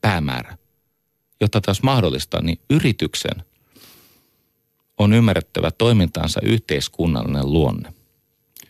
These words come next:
Ei kauhean kauan aikaa sitten eräät ihmiset Suomessakin ihan vakavissaan esittivät, ei ole, että ei ole olemassa semmoista asiaa kuin yhteiskuntavastuu yrityksillä.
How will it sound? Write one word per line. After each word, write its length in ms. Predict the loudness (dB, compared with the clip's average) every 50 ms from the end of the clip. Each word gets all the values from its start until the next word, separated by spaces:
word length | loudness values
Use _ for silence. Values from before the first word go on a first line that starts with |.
| _ _ _ _ _ _ _ _ _ _ _ _ _ _ _ _ _ _ _
Ei 120 | -2 -2 0
kauhean 500 | 0 0 2 4 4 4 4 4 2 0
kauan 340 | 0 0 2 2 0 0 -2
aikaa 320 | -4 -6 -6 -6 -6 -4
sitten 380 | -4 -4 -6 -6 _ -12 -12 -12 _ _ _ _ _ _ _ _ _ _ _ _ _ _ _ _ _ _ _ _ _ _ _ _ _ _ _ _ _ -2
eräät 340 | 0 2 2 0 0 -2 -6 -12 -18 -20 -20 _ _ -2
ihmiset 460 | 2 2 4 2 2 0 -2 -4 -2
Suomessakin 640 | -2 0 0 2 0 0 -2 -4 -4 -4 -4 -4 -6 -6 -10 _ _ _ _ _ _ _ _ _ _ _ _ _ _ _ _ _ _ _ 2
ihan 220 | 2 4 4 2
vakavissaan 720 | 0 0 0 -2 -2 -2 -2 -4 -6 -6 -6 -4 -4 -4
esittivät, 480 | -2 -4 -4 -8 -6 -6 -4 -4 -4 -4 -2 0
ei 140 | 2 2
ole, 340 | 2 2 0 -2 -2 -2 0
että 220 | -2 -2 -2 -2 0
ei 120 | 2 2
ole 180 | 2 2 2 2
olemassa 520 | 2 2 2 2 0 0 -2 -4 -6 -6
semmoista 320 | -4 -4 -4 -4 -2 -2
asiaa 300 | -2 0 0 0 0 -2
kuin 140 | -2 -6 -8 -8 -4 -2
yhteiskuntavastuu 960 | -2 0 0 -2 -2 -2 -4 -6 -6 -4 -4 -4 -4 -4 -6 -8 -14 -20 -20 -20 _ _ _ _ _ -2
yrityksillä. 520 | -2 0 -2 -4 -6 -8 -8 -10 -12 -14